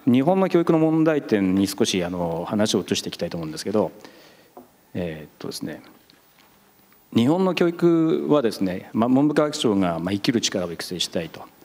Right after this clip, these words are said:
えー、上にあるのが、えー、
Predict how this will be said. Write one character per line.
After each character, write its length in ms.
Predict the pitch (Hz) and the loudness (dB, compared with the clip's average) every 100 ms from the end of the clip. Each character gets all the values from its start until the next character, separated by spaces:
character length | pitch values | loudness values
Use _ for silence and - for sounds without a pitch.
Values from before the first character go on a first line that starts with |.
| - - _ _ _ - | -20 -20 _ _ _ -2
え 600 | 101 90 87 80 82 127 | 0 0 -2 -4 -8 -2
ー、 40 | |
上 120 | 123 | 0
に 120 | 123 120 | 2 2
あ 60 | |
る 60 | 110 | 2
の 160 | 95 | 2
が、 360 | 110 123 113 - - - - - - - - - | 2 2 0 -4 -6 -6 -14 -18 -10 -10 -12 -16
え 400 | - 87 80 76 | -10 -8 -8 -8
ー、 60 | - | -8